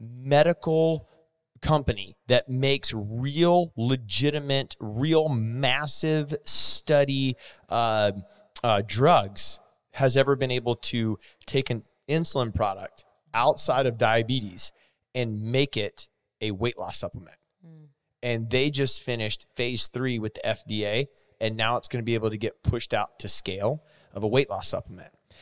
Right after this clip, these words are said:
Speaker 1: And here's the crazy part about it, and I know you got opinions on this, is you look at, does it work?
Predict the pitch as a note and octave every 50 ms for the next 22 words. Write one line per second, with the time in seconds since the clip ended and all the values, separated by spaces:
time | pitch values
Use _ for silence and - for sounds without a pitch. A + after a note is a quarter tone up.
0 | - - - - A2 A2+ C#3+ D3+ C#3 C3 A#2+ - - F#3 G3 G3 E3+ D#3 - C3
1 | A#2 B2 A2 A2 G2 G2 G2+ A2+ B2+ - _ - G#2+ A2 A#2+ B2 C3 C3 C3 B2+
2 | A2+ - - B2 A2+ A2 G#2 G2 G#2 G2 G2 G2 G2 F#2+ F#2 - - - - -
3 | - - - A2 G#2+ A#2 A#2+ A2+ A#2+ C3+ C#3 - - - A2 A2+ A2 G#2+ G#2+ -
4 | _ - A#2+ A#2+ B2+ B2 A2+ A#2 - - G2 G#2 G#2+ G2 - _ - -